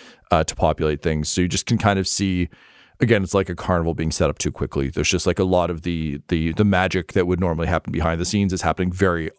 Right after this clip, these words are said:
bluntly and apparently as all this rushes. Um, and, uh, you arrive, uh, at the, the Voidstain Manor. The Voidstain, uh, gate is, um, a, like, Tim Burton, Edward Gorey style, like,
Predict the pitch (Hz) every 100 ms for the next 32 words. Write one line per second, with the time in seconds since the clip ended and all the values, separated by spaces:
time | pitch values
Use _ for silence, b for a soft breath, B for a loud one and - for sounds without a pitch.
0 | _ - 104 101 104 95 82 76 - 80
1 | 78 - 78 76 73 69 - - - -
2 | - - - - - B B B B B
3 | B 98 85 78 76 78 - - 95 87
4 | 85 80 80 78 76 76 85 _ - 117
5 | 113 120 123 110 107 101 98 92 95 95
6 | - 104 98 87 104 92 98 117 - 101
7 | 87 82 78 76 73 - _ b b b
8 | b b 135 123 151 - 180 151 139 131
9 | 117 110 104 101 104 101 101 - - -
10 | 95 92 92 92 90 92 - 98 87 85
11 | 82 82 80 - _ 98 92 87 85 82
12 | 92 85 - 117 110 101 101 95 98 92
13 | - 90 92 92 87 87 80 85 - -
14 | 85 80 80 78 82 78